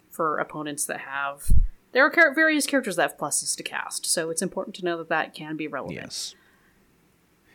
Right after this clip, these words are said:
Speaker 2: Yeah. Uh, so let's talk about the three psychic action ones first, and then we'll hit the other one in this
Speaker 1: <laughs>
Speaker 2: category.
Speaker 1: The
Speaker 2: It's a little
Speaker 1: anti-Grey
Speaker 2: bit
Speaker 1: Knight one, of
Speaker 2: different.
Speaker 1: course.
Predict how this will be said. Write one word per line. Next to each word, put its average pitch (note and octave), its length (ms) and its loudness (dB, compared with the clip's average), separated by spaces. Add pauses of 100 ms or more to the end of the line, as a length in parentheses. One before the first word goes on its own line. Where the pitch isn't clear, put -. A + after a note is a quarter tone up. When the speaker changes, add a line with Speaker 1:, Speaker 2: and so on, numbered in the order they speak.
(120)
Speaker 2:
Yeah. F#2 460 0 (260)
Uh, A2 300 4
so - 120 -2
let's A3+ 160 0
talk A#3+ 200 2
about E3 160 2
the A2 80 -2
three A#2 260 -2
psychic F#2+ 480 2
action D#2 480 -4
ones C2+ 300 -10
first, - 440 -4
and D2+ 80 -6
then F2+ 140 -2
we'll E2+ 120 -2
hit F2+ 220 -4
the E2 120 -4
other D#2 160 -4
one D2+ 180 -6
in D2 120 -10
this F2+ 180 -6
Speaker 1:
<laughs> - 0 -
Speaker 2:
category. - 420 2
Speaker 1:
The A3 240 0
Speaker 2:
It's G3 80 2
a G3 40 2
little - 160 -2
Speaker 1:
anti-Grey E3 220 -4
Speaker 2:
bit F#3+ 120 -6
Speaker 1:
Knight - 100 -8
one, D3 140 -8
of - 60 -12
Speaker 2:
different. - 100 -14
Speaker 1:
course. - 420 -6